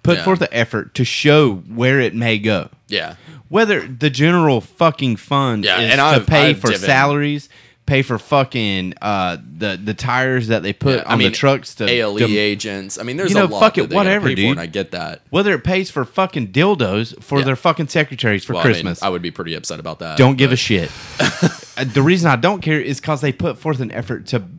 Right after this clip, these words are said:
Speaker 1: make it
Speaker 2: Yeah.
Speaker 1: noted where
Speaker 2: Well,
Speaker 1: it goes.
Speaker 2: I get that their administration fees associated as far as, like, paying people salaries that work for those government agencies, but at the same time,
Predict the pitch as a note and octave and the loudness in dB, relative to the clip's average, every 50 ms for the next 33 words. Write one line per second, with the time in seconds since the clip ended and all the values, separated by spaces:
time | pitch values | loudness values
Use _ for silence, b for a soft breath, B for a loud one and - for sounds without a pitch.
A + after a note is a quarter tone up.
0 | - _ _ - B2 B2 B2+ B2+ B2 C3+ G#2 - _ - D#2+ D#2 D2+ D2+ D#2+ C3+ | -20 _ _ -4 0 2 2 2 2 -2 -6 -6 _ -10 -6 -4 0 2 4 6
1 | F#3 G3 D3 A#2+ G2+ G2 G#2 B2 B2+ C#3+ C3+ C3 - G#2+ A#2+ A#2 G#2 E2+ D2+ D#2+ | 6 6 4 2 0 0 2 4 4 6 6 6 4 4 2 2 2 2 -2 -4
2 | - - C3 C3 B2 D3 C#3+ - C#3 G#2 A#2+ A2+ G2+ F#2+ F#2 F#2+ G2 F#2 - - | -2 -2 -2 0 0 -2 -4 -4 -4 -4 -2 -2 -2 -4 -6 -8 -10 -10 -10 -10
3 | - E2 F2+ - G2 F2+ - G#2 G2+ G2+ G2+ - G2+ G#2+ A2 - A#2+ B2+ B2 A2+ | -8 -8 -10 -10 -10 -12 -10 -10 -10 -8 -8 -8 -8 -8 -8 -10 -10 -10 -10 -12
4 | E2+ D#2+ - - F2 D#2+ D#2+ D#2 E2 D#2 - E2+ D#2+ D#2+ D#2 - - E2 D#2+ - | -12 -12 -12 -12 -12 -12 -12 -12 -14 -14 -14 -14 -14 -14 -16 -16 -14 -12 -10 -8
5 | E2+ E2 D2+ D#2+ F2+ G2 F#2+ F#2 - - D#2+ E2+ - - - E2 D#2+ - F#2 F#2 | -8 -8 -8 -8 -8 -8 -8 -8 -10 -12 -12 -14 -16 -16 -16 -16 -14 -14 -14 -14
6 | F#2 E2+ F2 E2+ E2 E2+ F#2+ - A2+ A#2+ B2 A#2+ - - _ - E2+ D#2 - F#2+ | -14 -16 -16 -16 -16 -16 -16 -14 -14 -14 -12 -14 -14 -16 _ -20 -20 -14 -10 -8
7 | F2+ F2 D#2 - _ _ b b b b b b - F#2 F2+ F2+ D2+ - G#2 F#2+ | -8 -8 -8 -10 _ _ b b b b b b -12 -12 -10 -8 -6 -6 -6 -6
8 | E2+ - - F#2 F2+ F2 E2 D#2+ D#2 D2+ D#2 - | -8 -8 -10 -10 -8 -8 -10 -10 -12 -14 -16 -18